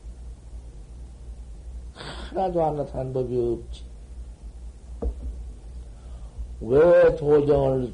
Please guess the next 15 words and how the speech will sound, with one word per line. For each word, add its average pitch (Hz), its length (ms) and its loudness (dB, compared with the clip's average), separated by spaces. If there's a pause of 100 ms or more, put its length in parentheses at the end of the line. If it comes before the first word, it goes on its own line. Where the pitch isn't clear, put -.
잃어버리느냐? 104 760 -2 (1300)
세상에 147 640 2
도밖에 151 560 2
없는데 156 720 -2 (1600)
우리는 147 420 2
나아가고 147 720 6
닦아가고 147 720 2 (840)
행해갈 160 580 4
것이 185 260 6
도밖에 185 440 8
없는데 147 440 4 (1700)
왜 190 300 8
도문에서 185 720 6
물러갈까 180 640 2
보냐? - 200 -8